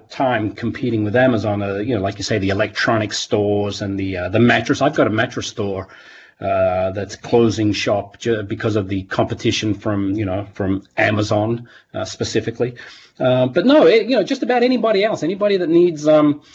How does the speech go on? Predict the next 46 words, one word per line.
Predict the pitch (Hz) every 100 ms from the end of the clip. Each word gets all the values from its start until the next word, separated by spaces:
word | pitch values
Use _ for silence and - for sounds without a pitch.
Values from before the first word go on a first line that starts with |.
| - _
anybody | 139 185 214 196
that | 165
needs | 170 143
local | 147 151 156
customers. | - 165 160 120 104 98
And, | 120 -
and, | 151 139 135 -
and | 151 139 139
I've | - 196
got | 214 180
a |
favorite | - 185 151 143
new | 147
saying, | 131 - 147 117 123 175 175 _ - _ -
and | 120 117 120
one | 135
that | 131
you | 131 190
taught | 202 113 101
me, | 117 117 156 _ _ _ _
and | 131 143
that | 151 143
is, | 143 123
uh, | 135 131
we're | 139
looking | 233 -
for | -
the | 139
yeses. | 139 190 - 98 - -
We're | 143
looking | 196 240
for | 240
the | 202
people | 185 196 156 131
who | 190 190
are | 226 170
looking, | 101 - 104 92 101
and | 113
that's | 143 320
something | - - 175 170 147 127
that, | 127 123 - - - - - _ -
uh, | 120 123
I | 156
find | 190 165 127 107
really | 120 123 117 107 113
refreshing | 131 117 - 110 101 - 127 180